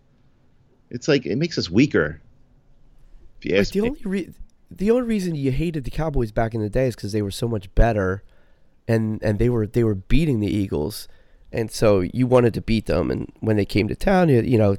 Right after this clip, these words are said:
Speaker 2: "Oh, I hate the Cowboys. I hate their fans. They're so cocky." You know, all they would talk about was how many rings that they had. I, I, I understand all that.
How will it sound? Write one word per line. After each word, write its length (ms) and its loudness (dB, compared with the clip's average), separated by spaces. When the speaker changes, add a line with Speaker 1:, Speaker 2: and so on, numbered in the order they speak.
Speaker 2:
"Oh, 140 4
I 160 4
hate 160 0
the 60 -4
Cowboys. 420 0
I 40 -6
hate 180 -2
their 100 -2
fans. 480 -2
They're 140 -8
so 240 -2
cocky." 680 2
You 100 2
know, 100 8
all 120 10
they 120 8
would 120 6
talk 240 6
about 160 8
was 160 -2
how 120 4
many 160 4
rings 360 4
that 120 0
they 140 4
had. 400 4
I, 400 4
I, 120 4
I 40 8
understand 500 4
all 200 0
that. 240 -2